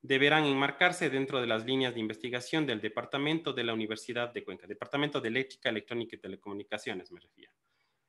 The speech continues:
La temática de este proyecto de maestría se encuentra enmarcada por medio de las unidades curriculares en los grupos de investigación del departamento, a saber,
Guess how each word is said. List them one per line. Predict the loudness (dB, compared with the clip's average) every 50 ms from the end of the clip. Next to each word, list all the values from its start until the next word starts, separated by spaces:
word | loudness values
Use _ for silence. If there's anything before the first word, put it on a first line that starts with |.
| _ _
La | -6 -2
temática | 0 2 4 4 2 2 0 0 0
de | 0
este | 2 0 -4
proyecto | -2 0 2 4 4 4 4 2 0 -2 0
de | 2 2 2 2 0 0
maestría | 0 0 0 -2 -2 -2 0 2 2 2
se | 2 0
encuentra | -2 -2 -2 -2 -2 -2 -2
enmarcada | -2 0 -2 -2 0 0 2 2 2 0 -2 -6 _ _ _ _ _ _ _ _ _ _
por | -2 0 2
medio | 4 6 6 6 6 4 4
de | 4
las | 2 0 0 0
unidades | -2 -2 0 2 2 2 2 0 -2 -6
curriculares | -8 -6 -6 -6 -6 -6 -4 2 4 6 6 6 4 2 -2 -4
en | -2 0
los | 0 0 0 0
grupos | -2 -2 0 0 0 0
de | 0 0
investigación | -2 -2 -4 -4 -4 0 2 2 2 2 2 0 0 0 -2 -6 -12 -20 _ _ _ _
del | 0 0 2 2
departamento, | 2 0 -2 -4 -4 -2 0 2 4 2 2 0 -2 -4 -6 -4 -4
a | -6 -4
saber, | -2 -2 -2 -2 -4 -6